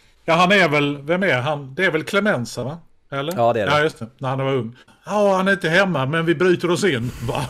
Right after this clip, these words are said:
Speaker 1: Vad fan är detta? Och så går de in där, och så kommer det en polis. Och den bilden, den helbilden när Bruno Kirby står med sin pistol, kommer ni ihåg den?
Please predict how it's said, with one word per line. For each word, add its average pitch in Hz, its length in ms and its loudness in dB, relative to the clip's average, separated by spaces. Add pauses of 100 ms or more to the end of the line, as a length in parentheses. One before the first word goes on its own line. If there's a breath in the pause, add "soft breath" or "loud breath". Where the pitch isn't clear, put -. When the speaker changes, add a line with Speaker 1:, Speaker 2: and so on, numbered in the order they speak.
(140)
Speaker 1:
Vad 147 200 0
fan 151 320 -2
är 147 100 -2
detta? 135 340 -4 (520 loud breath)
Och 165 120 0
så 185 80 -4
går 165 160 2
de 170 120 0 (100)
in 160 120 -2
där, 143 360 0 (420)
och 160 100 -2
så 165 80 -6
kommer 196 260 2
det 170 60 4
en 165 80 2
polis. - 680 -2 (160)
Och 156 140 0
den 196 280 2
bilden, 139 540 0 (180)
den 185 220 0
helbilden 165 680 0
när 139 120 0
Bruno 151 340 -2
Kirby 143 280 2
står 151 360 2
med 139 140 -4
sin 147 260 -4
pistol, 139 600 -4
kommer 160 240 -6
ni 170 40 -2
ihåg 143 160 0
den? 123 140 -6